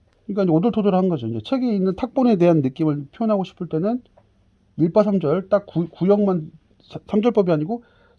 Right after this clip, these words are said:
잘 자란 이 중봉의 움직임, 이 필세가 느껴지게. 자, 많-, 많-, 두껍잖아요. 여기도 그냥, 그냥 봐봐. 그냥 내리면 누른 만큼 지가 따라와요, 이렇게.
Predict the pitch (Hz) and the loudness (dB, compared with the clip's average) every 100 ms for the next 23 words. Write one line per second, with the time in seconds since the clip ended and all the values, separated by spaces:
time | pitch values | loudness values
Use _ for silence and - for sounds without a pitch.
0 | _ _ - 147 170 214 196 180 151 127 | _ _ -6 0 4 4 4 4 0 -4
1 | - - _ _ _ - 131 117 113 _ | -8 -16 _ _ _ -10 -8 -8 -10 _
2 | _ _ _ - 165 180 175 151 123 120 | _ _ _ -6 -2 0 2 0 -2 -2
3 | 123 160 156 117 117 165 - _ _ _ | 0 0 0 0 0 -4 -8 _ _ _
4 | _ _ _ 113 110 _ _ _ 240 226 | _ _ _ -14 -14 _ _ _ -10 -4
5 | 214 127 110 120 107 90 135 - _ _ | -2 -2 -4 -10 -8 -10 -12 -14 _ _
6 | _ _ _ _ _ _ _ _ _ _ | _ _ _ _ _ _ _ _ _ _
7 | _ _ _ 120 113 113 139 - 120 120 | _ _ _ -10 -6 -4 -4 -6 -8 -8
8 | - 151 - 139 190 - - 160 165 135 | -10 -14 -10 -8 -8 -10 -6 -2 0 -2
9 | - _ _ 185 185 117 _ _ _ _ | -4 _ _ -2 0 -2 _ _ _ _
10 | 214 180 147 196 226 165 214 220 190 107 | -2 0 0 0 2 2 2 4 2 0
11 | - _ _ _ - 202 254 240 233 196 | -8 _ _ _ -2 2 4 4 4 0
12 | - 190 196 247 143 131 107 - 92 | 0 0 4 4 4 2 -2 -6 -10